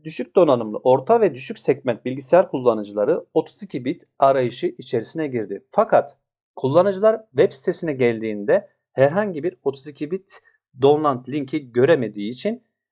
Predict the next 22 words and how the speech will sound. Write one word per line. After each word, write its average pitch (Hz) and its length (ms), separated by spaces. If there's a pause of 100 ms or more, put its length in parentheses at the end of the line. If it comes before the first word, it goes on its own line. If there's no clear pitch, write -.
(200)
e, 117 40 (560)
bunun 165 360
arayışı 175 420
içerisine 180 440
girdi 110 340 (680)
dediğim 110 340
gibi. 113 240 (680)
Peki 190 400
bunu 202 340
nasıl 175 280
indireceğiz 147 580
diye 143 140
herkes 160 420
birbirine 143 440
soruyordur. 160 600 (380)
Şimdi 240 240
arkadaşlar, - 560 (1160)
öncelikle 185 580
Gameloop'un 151 600
yaptığı 131 460
bence, 135 460 (480)
e, 104 340